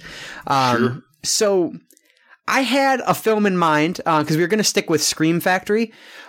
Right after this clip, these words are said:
Speaker 1: uh, just given the, the, the week here, or, you know, the,
Speaker 2: Yeah.
Speaker 1: the theme here.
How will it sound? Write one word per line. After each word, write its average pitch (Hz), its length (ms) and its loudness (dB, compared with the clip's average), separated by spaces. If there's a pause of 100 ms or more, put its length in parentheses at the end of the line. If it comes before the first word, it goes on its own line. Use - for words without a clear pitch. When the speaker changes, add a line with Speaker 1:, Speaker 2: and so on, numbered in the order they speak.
Speaker 1:
uh, 127 300 2 (160)
just 165 400 -2
given 147 420 2
the, 139 160 2
the, 135 340 -2
the 127 560 2
week 151 460 0
here, 123 300 2 (100)
or, 123 300 2
you 127 80 0
know, 117 100 2
the, 113 140 0
Speaker 2:
Yeah. 110 100 -4
Speaker 1:
the 127 60 2
theme 151 320 2
here. 120 260 -2